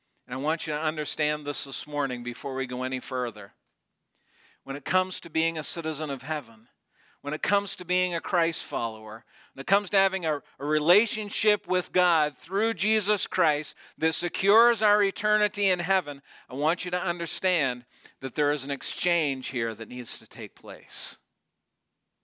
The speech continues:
You need to set aside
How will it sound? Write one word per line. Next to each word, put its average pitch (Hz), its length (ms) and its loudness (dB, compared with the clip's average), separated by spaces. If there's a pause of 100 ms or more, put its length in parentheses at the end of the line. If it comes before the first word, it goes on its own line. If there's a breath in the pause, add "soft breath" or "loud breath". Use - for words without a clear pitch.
(1300 soft breath)
You 180 220 2
need 208 180 4
to 156 80 0
set 214 400 4
aside 139 880 -4